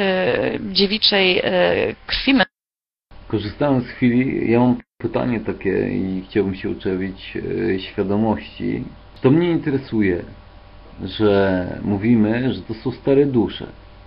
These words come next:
Speaker 2: i nie zmienia się ich forma, aczkolwiek uważam, że kiedykolwiek zmienia się forma, zmienia się świadomość.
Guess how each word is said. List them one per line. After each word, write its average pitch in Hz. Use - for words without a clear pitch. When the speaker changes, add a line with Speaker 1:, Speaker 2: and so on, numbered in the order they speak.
Speaker 2:
i 101
nie 107
zmienia 131
się -
ich -
forma, 92
aczkolwiek 131
uważam, 113
że 90
kiedykolwiek 113
zmienia 120
się -
forma, 110
zmienia 104
się -
świadomość. 107